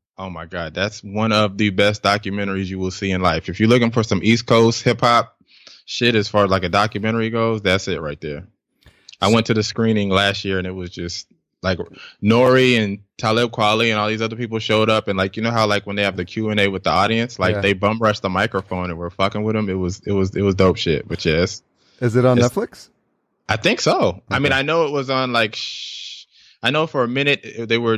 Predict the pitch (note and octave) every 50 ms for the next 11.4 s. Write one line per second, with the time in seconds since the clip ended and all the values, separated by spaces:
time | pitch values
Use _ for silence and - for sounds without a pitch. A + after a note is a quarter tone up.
0 | G#2 F2+ - - G#2+ A2 A2+ A2 G#2+ A2+ A2 A2+ G#2+ G#2 G2+ G2 G#2+ G#2 G#2+ A2
1 | A2 G#2 F#2 F2+ G2 G2 G#2 A2 G#2+ G#2+ G#2+ G#2+ G#2 G2+ G2 G#2 - - A2 G#2+
2 | A2 G#2+ F#2 F#2+ F#2 G2+ - C3 C3 C#3 A2+ A#2+ A2 A2 G#2+ G#2+ F#2 - - F2+
3 | F2 - - E2 D#2 D2+ D2 F#2+ - G2 F#2+ F2+ E2+ D#2+ _ _ _ _ _ _
4 | _ _ _ _ _ _ _ _ _ - C3 G#2 C3 D3 E3 F3+ F#3 E3+ D3 C#3
5 | C3+ C#3+ D3+ D#3+ E3+ E3 C#3 A#2 G2 A2+ A2+ A2+ G#2 A2+ G#2+ - - - G#2+ G#2
6 | G2+ - A2+ A2+ A2 - - B2 A2+ B2+ C3 D3 - - _ _ _ _ _ _
7 | _ _ _ _ - A2+ D3 F#3 G#3+ G3+ C#3+ A#2+ B2 B2 B2+ - - C3 B2 A#2
8 | A#2 A#2+ A#2+ G2+ - _ - A2 A2 A2 G#2+ G#2+ G2+ - - _ _ _ - -
9 | A2 A#2+ C3 B2+ B2+ - - B2 A#2+ A#2+ A#2+ A2+ A2 G#2 - - A2+ A#2 A#2+ A#2
10 | A2+ A2 G#2 A2 A2 G#2+ G#2+ G#2 F#2+ G2 G2+ G2+ G2+ F#2+ G2+ G2+ G2 F#2+ G2+ G#2
11 | G#2+ A2 A2 G#2+ G#2+ A2 - -